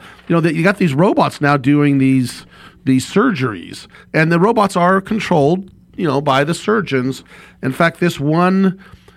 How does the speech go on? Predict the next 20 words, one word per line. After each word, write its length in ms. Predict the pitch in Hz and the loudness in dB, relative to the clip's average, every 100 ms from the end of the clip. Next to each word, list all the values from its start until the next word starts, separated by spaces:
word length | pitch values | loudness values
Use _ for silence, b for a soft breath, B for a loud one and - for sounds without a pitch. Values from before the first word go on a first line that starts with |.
| B B _ _ _ | B B _ _ _
this 200 | 139 143 | -4 -2
one 300 | 147 165 165 | 0 0 0
robot, 400 | 151 190 175 139 | 2 2 2 0
apparently, 1120 | 135 - - - 240 226 156 123 113 123 143 - | 0 -4 -8 -2 0 0 -2 -4 -2 0 -2 -2
there's 180 | 143 135 | -4 -2
approximately 840 | 143 - 170 175 - 156 147 139 131 B B - | -4 -4 -2 -2 -6 -4 0 0 -2 B B -2
ninety-three 640 | 143 170 196 208 185 180 | 2 2 2 0 -2 -2
product 360 | 170 170 170 | 0 0 0
liability 500 | 156 151 127 147 147 | 0 0 0 0 0
lawsuits, 840 | 131 131 156 - 120 104 - - - b b b | 0 0 -2 -4 -8 -10 -12 -20 -20 b b b
uh, 200 | 117 127 127 | -2 0 0
according 500 | 131 - 160 151 135 | -4 -2 0 0 -2
to 120 | - | -2
the 100 | 131 | 0
lawsuit 380 | 135 139 - 147 | 2 0 0 -4
that's 160 | 123 | -4
been 160 | - 113 | -8 -8
filed 560 | - 185 165 123 120 120 B B | -2 2 2 2 0 -4 B B
against 800 | 139 120 165 165 - - - - b b b b | -4 0 0 0 -4 -14 -18 -20 b b b b
this 400 | 123 147 - | 0 0 -2